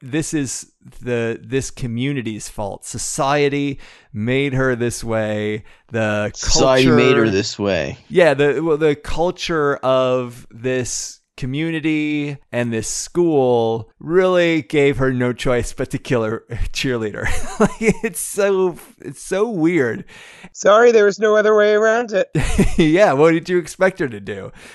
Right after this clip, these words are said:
Speaker 2: No, that principal's creepy as fuck.
Speaker 1: Oh, yeah, I hate the principal, but I, I love the fact that he plays it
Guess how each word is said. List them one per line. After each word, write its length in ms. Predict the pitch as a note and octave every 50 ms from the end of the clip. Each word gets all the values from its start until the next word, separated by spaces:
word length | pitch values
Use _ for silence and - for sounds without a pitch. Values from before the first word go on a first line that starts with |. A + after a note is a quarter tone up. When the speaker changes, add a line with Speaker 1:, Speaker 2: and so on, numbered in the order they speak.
| - - - - - -
Speaker 2:
No, 180 | - A2 A2+
that 160 | C3 C#3 C3+ -
principal's 460 | - F3+ E3+ - - A2 F#2+ F2 -
creepy 340 | - - B2 A#2 - - D2+
as 160 | C2+ - -
fuck. 380 | - F#2+ F#2 C#2+ A#1+ - - - _ _ -
Speaker 1:
Oh, 120 | C#3+ D3
yeah, 200 | C#3+ D3+ D3+ C3
I 80 | A#2+ A#2
hate 240 | A#2 B2+ D3+ D#3+ -
the 60 | -
principal, 580 | - - A2 G#2+ A2+ - A2 G#2+ G#2+ A2 - _
but 80 | - C#3+
I, 100 | C#3 C#3
I 220 | C#3+ C#3 C3+ C#3 C3+
love 300 | C3+ C#3 D3+ D#3 D#3 D3
the 100 | D3+ C3+
fact 320 | - - C#3 C3 B2+ A2+
that 100 | - A#2+
he 100 | A2+ B2 A2+ - _ _
plays 300 | - B2+ B2+ C#3 C#3+ A2+
it 100 | B2 -